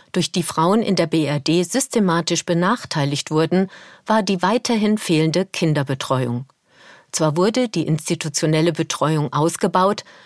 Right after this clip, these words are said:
das Angebot war jedoch bei weitem nicht ausreichend, um die Erwerbstätigkeit von Frauen zu fördern. In der D D R gab es quantitativ gesehen ausreichende Kinderbetreuung. Allerdings mussten ostdeutsche Frauen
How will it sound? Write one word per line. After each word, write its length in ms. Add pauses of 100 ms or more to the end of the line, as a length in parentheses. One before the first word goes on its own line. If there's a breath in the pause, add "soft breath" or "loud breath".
das 180
Angebot 640
war 140
jedoch 340
bei 220
weitem 420
nicht 260
ausreichend, 760 (320 loud breath)
um 180
die 160
Erwerbstätigkeit 1040
von 160
Frauen 380
zu 140
fördern. 560 (720 loud breath)
In 160
der 160
D 140
D 160
R 360
gab 160
es 140
quantitativ 840
gesehen 440 (260 loud breath)
ausreichende 680
Kinderbetreuung. 960 (380 soft breath)
Allerdings 640
mussten 440
ostdeutsche 600
Frauen 420